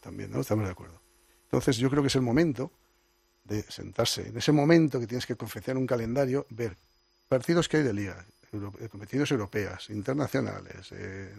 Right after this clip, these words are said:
mundialito, no sé qué, etcétera, etcétera, etcétera. Igual es el momento de sentarse todos las, los actores, sentarse y, y poner, dar soluciones. Lo que no vale, sabiendo lo que hay, es que luego en diciembre, en enero, febrero, digas, "Es que hay muchos partidos", y ya lo sabemos desde,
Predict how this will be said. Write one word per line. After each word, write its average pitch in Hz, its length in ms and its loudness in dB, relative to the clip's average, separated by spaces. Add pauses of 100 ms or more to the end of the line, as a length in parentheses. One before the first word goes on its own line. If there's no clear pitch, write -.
mundialito, 113 840 0
no 98 120 -16
sé 110 100 -10
qué, 127 80 -2
etcétera, 131 340 2
etcétera, 127 220 4
etcétera. 135 360 2 (680)
Igual 101 200 -14
es 117 80 -10
el 127 60 -8
momento 135 260 0
de 139 80 6
sentarse 139 460 4
todos 156 220 8
las, 151 220 2
los 139 280 2
actores, 165 520 4 (380)
sentarse 156 680 4 (100)
y, 226 220 -4 (360)
y - 60 -10
poner, 131 300 -2
dar 151 120 8
soluciones. 120 520 4
Lo 107 100 -2
que 101 100 -4
no 151 120 4
vale, 185 360 6 (240)
sabiendo 139 480 2
lo 160 120 8
que 170 120 4
hay, 180 200 2 (340)
es 131 180 -4
que 104 100 -10
luego 139 380 2 (140)
en 131 200 -2
diciembre, 139 540 2
en 143 80 2
enero, 143 340 2
febrero, 147 420 2
digas, 127 320 -2 (200)
"Es 135 120 0
que 190 100 4
hay 208 40 6
muchos 214 280 4
partidos", 143 480 0
y 107 40 -8
ya 120 80 0
lo 147 60 0
sabemos 123 320 -4
desde, 104 260 -6